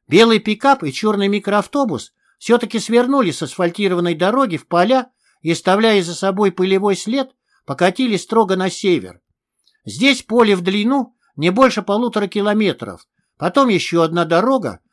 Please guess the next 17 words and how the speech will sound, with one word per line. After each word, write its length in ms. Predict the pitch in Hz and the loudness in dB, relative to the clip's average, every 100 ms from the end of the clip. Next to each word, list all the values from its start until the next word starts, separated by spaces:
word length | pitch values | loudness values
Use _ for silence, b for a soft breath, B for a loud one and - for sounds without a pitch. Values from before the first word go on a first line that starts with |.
| _ | _
по 120 | - | -8
которой 380 | 151 165 226 208 | -2 2 2 2
можно 320 | 190 202 175 | 2 0 -2
перескочить 720 | 175 185 185 - 185 - 262 165 | -4 -2 -4 -4 -4 -2 -6 -4
на 80 | |
оживлённую 540 | 156 170 196 220 185 180 | -4 -4 -2 -2 0 -4
трассу. 600 | 202 196 - - 85 _ _ _ _ _ _ _ _ | -2 -4 -4 -14 -20 _ _ _ _ _ _ _ _
Казак 420 | 165 185 247 196 | 0 4 2 4
Бамута 440 | 208 233 285 262 | 2 2 2 -2
тоже 320 | 160 247 208 175 | 0 2 2 0
свернул 440 | 185 180 185 175 | -2 -2 0 -2
в 80 | - | -4
поле 400 | 262 269 131 - _ _ - | 0 0 0 -6 _ _ -14
и 80 | |
пошёл 420 | 139 208 - 254 220 | -2 0 2 2 2
на 100 | 185 | 0
перерез. 640 | 196 208 208 143 98 - | 0 0 0 -2 -4 -14